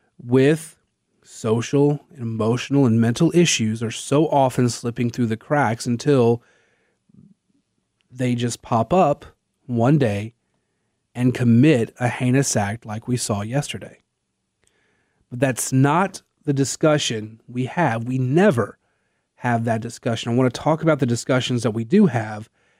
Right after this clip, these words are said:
after we come back from this break here on the Joe Cunningham Show, News Talk ninety-six point five K P E L.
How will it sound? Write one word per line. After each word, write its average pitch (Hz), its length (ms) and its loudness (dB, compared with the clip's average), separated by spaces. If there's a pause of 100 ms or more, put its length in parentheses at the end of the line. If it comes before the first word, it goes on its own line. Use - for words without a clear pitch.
(200)
after 156 280 0
we 156 140 6
come 139 240 0
back 120 240 0
from 117 140 0
this 113 160 -2
break 113 380 -2
here 160 180 2
on 143 80 2
the 120 80 2
Joe 120 200 2
Cunningham 117 360 -2
Show, 113 220 0
News 151 300 2
Talk 123 340 -2
ninety-six 131 360 2
point 165 220 2
five 107 500 -2 (300)
K 120 160 -4
P 120 120 -14
E 104 40 -10
L. - 200 -20